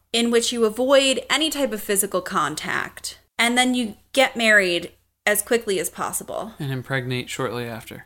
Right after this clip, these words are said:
Speaker 1: Right. So that's the timeline that he's working with here.
Speaker 2: Yeah.
Speaker 1: So he's gotta speed things up.
Speaker 2: Three years doesn't make any sense to him. Way too long.
Speaker 1: Way, way, way, way too long.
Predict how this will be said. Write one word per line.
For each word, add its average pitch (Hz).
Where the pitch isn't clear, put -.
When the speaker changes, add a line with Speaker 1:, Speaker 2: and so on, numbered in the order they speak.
Speaker 1:
Right. -
So -
that's 494
the 427
timeline 208
that 170
he's 185
working -
with -
here. -
Speaker 2:
Yeah. -
Speaker 1:
So 302
he's 381
gotta 392
speed 233
things 180
up. -
Speaker 2:
Three 254
years 160
doesn't 160
make 139
any 175
sense 170
to 113
him. 113
Way 277
too 135
long. -
Speaker 1:
Way, 240
way, 175
way, 151
way 127
too -
long. -